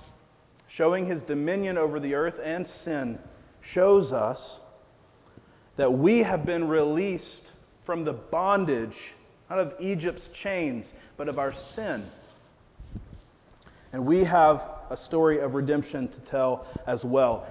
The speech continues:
as people first. Everyone in this room needs this story of redemption to be their story.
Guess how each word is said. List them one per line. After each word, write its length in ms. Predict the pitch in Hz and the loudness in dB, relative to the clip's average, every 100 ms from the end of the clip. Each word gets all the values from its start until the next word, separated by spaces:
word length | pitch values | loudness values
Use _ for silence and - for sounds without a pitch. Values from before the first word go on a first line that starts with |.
| - | -6
as 200 | 135 - | -4 -4
people 400 | - 180 180 156 | -4 -4 -2 -4
first. 500 | - 151 110 - - - - | -2 -4 -4 -10 -18 -18 -6
Everyone 500 | 165 170 175 170 165 | -4 0 0 2 0
in 80 | 160 | 0
this 240 | 156 - | -4 -4
room 380 | 160 170 170 139 - - 143 | -4 -2 -2 -4 -8 -14 -6
needs 600 | 156 190 226 185 123 - | 0 2 2 2 -2 -6
this 280 | 170 170 | -4 -4
story 560 | - - 180 175 165 165 - - | -8 -2 0 2 2 -2 -8 -4
of 180 | 147 143 | -2 -2
redemption 540 | 147 139 165 156 170 | -2 -2 -2 -4 -8
to 120 | 147 147 | -8 -2
be 380 | 147 160 147 - - | 0 2 0 -8 -8
their 460 | 139 151 147 147 - | 2 4 4 0 -8
story. 560 | - 156 147 120 95 | -4 2 2 2 -2